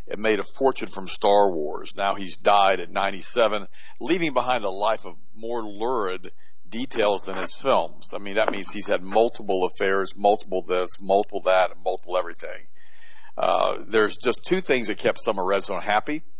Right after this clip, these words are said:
in his final years with a girlfriend, sex and steak. And so there you go. He demanded both from the nurses paid to attend him and his twenty million dollar Los Angeles mansion.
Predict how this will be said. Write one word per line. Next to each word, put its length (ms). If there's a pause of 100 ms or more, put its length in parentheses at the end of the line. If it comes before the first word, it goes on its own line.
(520)
in 80
his 100
final 340
years 300
with 80
a 60
girlfriend, 600
sex 400
and 140
steak. 680 (640)
And 320 (480)
so 200
there 160
you 160
go. 200
He 120
demanded 500
both 260
from 200
the 60
nurses 680 (280)
paid 220
to 100
attend 320
him 180
and 80
his 80
twenty 320
million 480
dollar 320
Los 300
Angeles 520
mansion. 560